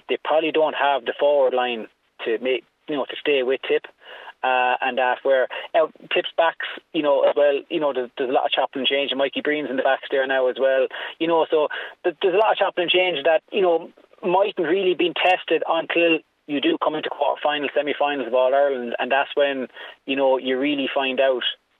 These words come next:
what your six backs and your six forwards are like on either side. So, um, that's what really makes it an intriguing battle. But, you know, for me, I, I, I think Tip are favourites, um, and I think Tip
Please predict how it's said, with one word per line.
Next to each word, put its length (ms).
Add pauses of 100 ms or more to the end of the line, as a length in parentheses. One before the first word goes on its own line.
(140)
what 180
your 140
six 220
backs 260
and 40
your 120
six 180
forwards 360
are 40
like 220
on 80
either 260
side. 380
So, 280 (440)
um, 520
that's 200
what 100
really 220
makes 260
it 40
an 60
intriguing 400
battle. 300
But, 140 (240)
you 60
know, 60 (120)
for 100
me, 300 (300)
I, 260
I, 160 (160)
I 180
think 240
Tip 140
are 180
favourites, 460 (600)
um, 520
and 120
I 160
think 160 (120)
Tip 140